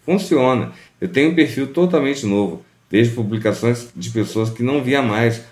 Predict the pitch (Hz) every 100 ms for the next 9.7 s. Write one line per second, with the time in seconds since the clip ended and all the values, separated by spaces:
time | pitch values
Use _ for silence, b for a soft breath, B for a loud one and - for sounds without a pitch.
0 | _ - 131 156 175 170 147 143 135 123
1 | 98 87 120 127 - 78 - - 120 135
2 | 127 120 165 220 208 185 170 - 110 104
3 | - B B _ _ 117 123 127 113 127
4 | 123 - 123 107 92 95 101 104 104 104
5 | - 107 107 107 104 92 95 95 b b
6 | _ 117 131 160 117 139 156 170 156 147
7 | 196 220 214 151 139 135 113 101 107 110
8 | 107 120 117 139 - 156 214 - 135 143
9 | 175 175 - 123 123 65